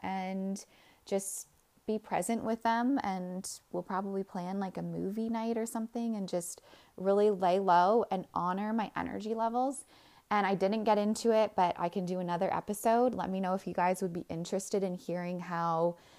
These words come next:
you know, this sort of shifts depending on which phase of my cycle I'm in, because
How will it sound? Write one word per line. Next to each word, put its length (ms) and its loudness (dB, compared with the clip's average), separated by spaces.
you 120 2
know, 320 6
this 200 6
sort 220 4
of 120 4
shifts 580 0
depending 640 -4
on 560 -4
which 340 -6
phase 400 -2
of 140 -6
my 140 -6
cycle 640 -4
I'm 240 -4
in, 260 -6
because 400 -6